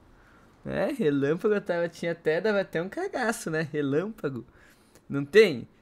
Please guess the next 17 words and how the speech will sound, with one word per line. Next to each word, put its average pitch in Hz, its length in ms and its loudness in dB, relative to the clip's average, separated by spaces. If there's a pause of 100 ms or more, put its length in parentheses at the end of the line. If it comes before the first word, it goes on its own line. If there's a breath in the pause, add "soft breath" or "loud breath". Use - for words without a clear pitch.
(160)
Não 135 160 -2
dá 185 140 6
um 240 60 2
cagaço? 160 580 6
Sequestro 147 600 4
relâmpago? 127 760 4
É 123 80 0
um 135 80 -2
nome 147 300 -2
meio, 180 440 0 (400 soft breath)
<laughs> - 400 -14
é 143 80 2
um, 131 60 0 (760 soft breath)
dá 139 220 -2
um 170 100 2
choque, 196 600 2
meu. 127 260 0